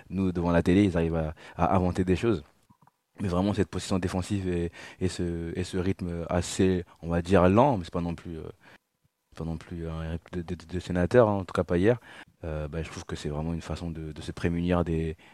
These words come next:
aussi des, des, des transitions adverses, quoi. Et c'est, c'est, c'est, c'est en, c'est en somme assez, assez logique, je trouve, je pense. Et, euh, on peut pas aussi jouer quatre-vingts,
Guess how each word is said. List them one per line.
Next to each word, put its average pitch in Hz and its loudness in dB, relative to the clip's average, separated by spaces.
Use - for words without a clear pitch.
aussi 80 -6
des, 78 -4
des, - -10
des - -12
transitions 82 -4
adverses, 87 2
quoi. 92 0
Et 78 -4
c'est, - -6
c'est, - -12
c'est, - -12
c'est - -8
en, 92 -2
c'est 92 -6
en 95 0
somme 104 0
assez, 92 2
assez 98 2
logique, 107 2
je 98 2
trouve, 92 -4
je 87 -6
pense. 110 0
Et, 78 -2
euh, 76 -4
on 78 -8
peut 80 -8
pas 92 4
aussi 90 0
jouer 85 -4
quatre-vingts, 87 0